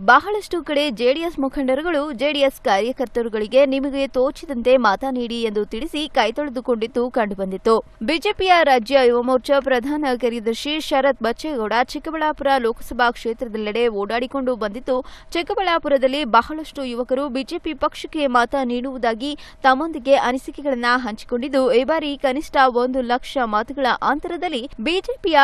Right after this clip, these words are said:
ಬಿ ಎನ್ ಬಚ್ಚೇಗೌಡರು ಗೆಲುವು ಸಾಧಿಸುವುದು ಖಚಿತವೆಂದು ತಿಳಿಸಿದ್ರು. ಅವತಿ ಗ್ರಾಮ ಪಂಚಾಯಿತಿ ವ್ಯಾಪ್ತಿಯ ಮತಗಟ್ಟೆಗಳಲ್ಲಿ ಶೇಕಡಾ ಎಂಬತ್ತಕ್ಕೂ ಹೆಚ್ಚು ಭಾಗದ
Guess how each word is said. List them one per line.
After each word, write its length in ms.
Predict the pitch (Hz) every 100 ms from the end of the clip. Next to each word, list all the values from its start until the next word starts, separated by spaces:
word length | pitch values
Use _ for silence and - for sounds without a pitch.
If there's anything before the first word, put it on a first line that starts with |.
| 285
ಬಿ 140 | 269
ಎನ್ 180 | 269 254
ಬಚ್ಚೇಗೌಡರು 720 | 233 - 330 269 247 247 285
ಗೆಲುವು 340 | 247 247 254
ಸಾಧಿಸುವುದು 720 | 254 254 220 254 269 233 285 262
ಖಚಿತವೆಂದು 720 | 302 - - 302 233 202 202
ತಿಳಿಸಿದ್ರು. 500 | 196 - 202 226 220 - - -
ಅವತಿ 400 | 254 311 - 359
ಗ್ರಾಮ 340 | 240 262 247 277
ಪಂಚಾಯಿತಿ 560 | 320 294 302 - 285
ವ್ಯಾಪ್ತಿಯ 480 | 247 226 220 247 254 262
ಮತಗಟ್ಟೆಗಳಲ್ಲಿ 1000 | 226 302 311 302 311 294 277 294 294 285
ಶೇಕಡಾ 420 | - 311 349 349
ಎಂಬತ್ತಕ್ಕೂ 640 | 262 233 277 - 330 311 311
ಹೆಚ್ಚು 320 | 277 - 285
ಭಾಗದ 420 | 233 233 247 247